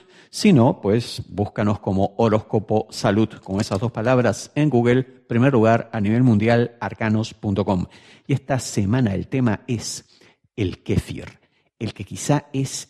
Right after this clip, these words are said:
el mejor probiótico de todos, mantendrá tu flora intestinal de maravillas.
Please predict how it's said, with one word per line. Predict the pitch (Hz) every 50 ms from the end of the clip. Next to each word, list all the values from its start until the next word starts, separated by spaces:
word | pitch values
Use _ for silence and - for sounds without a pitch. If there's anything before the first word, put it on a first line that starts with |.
| -
el | 127 117 110 107 - - -
mejor | 110 101 98 95 95 - - - - 156 165 165 165 165 - _
probiótico | - 107 101 95 92 95 98 92 120 147 151 - 156 - - 107 98
de | 95 98
todos, | - 151 160 165 175 170 - - - - _ _ _ _ _ _ _ _ -
mantendrá | 101 101 104 104 98 95 92 101 98 101 107 135 151
tu | 147 - 110
flora | - - - 139 139 151 135
intestinal | 113 104 107 - 160 151 - - 123 117 139 151 165 175 175 180 185 - _ _ _ _
de | - 120 113 123 127 123 131
maravillas. | 147 143 135 123 113 107 90 90 90 92 104 - - - - - - -